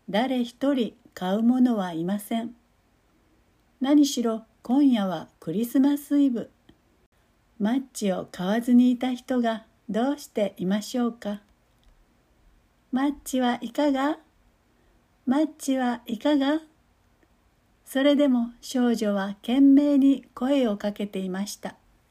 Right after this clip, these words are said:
「まあ、なんて汚らしい子。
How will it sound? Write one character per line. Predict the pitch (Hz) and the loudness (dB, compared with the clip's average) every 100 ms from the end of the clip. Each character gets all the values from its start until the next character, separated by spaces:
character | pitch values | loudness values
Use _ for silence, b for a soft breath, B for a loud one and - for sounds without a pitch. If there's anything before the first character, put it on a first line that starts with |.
| _ _ b b b b b b | _ _ b b b b b b
「ま | 180 180 208 226 202 | -8 -4 -2 -2 -2
あ、 | 190 | -2
な | 180 175 214 | -2 -4 2
ん | 240 208 | 2 2
て | - 185 - | -2 -6 -6
汚 | - 226 247 | -2 2 2
ら | 262 262 | 2 -2
し | 269 277 | 0 0
い | 240 | 0
子。 | 240 - | -4 -4